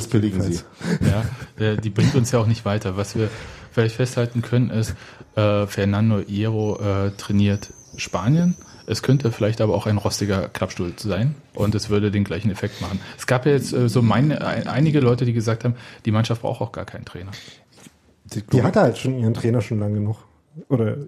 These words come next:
Speaker 2: verschieden.
Speaker 1: Ich
Speaker 2: Das ist
Speaker 1: glaube
Speaker 2: eh der
Speaker 1: trotzdem,
Speaker 2: Punkt.
Speaker 1: dass sie jemanden brauchen, der diesen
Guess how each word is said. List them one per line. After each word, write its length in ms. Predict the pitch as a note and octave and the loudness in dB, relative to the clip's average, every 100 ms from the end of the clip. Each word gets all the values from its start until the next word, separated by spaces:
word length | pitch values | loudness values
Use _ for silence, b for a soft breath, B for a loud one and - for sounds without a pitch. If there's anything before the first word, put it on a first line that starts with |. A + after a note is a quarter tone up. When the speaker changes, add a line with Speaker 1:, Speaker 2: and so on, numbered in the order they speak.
| - | -8
Speaker 2:
verschieden. 500 | A#2+ - A#2 G#2 G#2+ - | -6 -4 -4 -4 -6 -6
Speaker 1:
Ich 60 | |
Speaker 2:
Das 80 | A2+ | 0
ist 40 | B2+ | 2
Speaker 1:
glaube 180 | A#2+ A#2+ | 2 2
Speaker 2:
eh 20 | |
der 80 | A2 | 0
Speaker 1:
trotzdem, 220 | A#2 A2 | 0 0
Speaker 2:
Punkt. 80 | A2+ | 0
Speaker 1:
dass 100 | A2+ | -2
sie 80 | A2+ | -2
jemanden 400 | G2+ G#2 G#2 G2+ | -2 -2 -2 -4
brauchen, 460 | F#2 F2+ G#2 G#2 G2 | 0 0 2 0 0
der 320 | F#2 F2+ F#2+ | 0 0 -2
diesen 480 | G2 F#2+ F#2 F2+ | -4 -4 -2 -4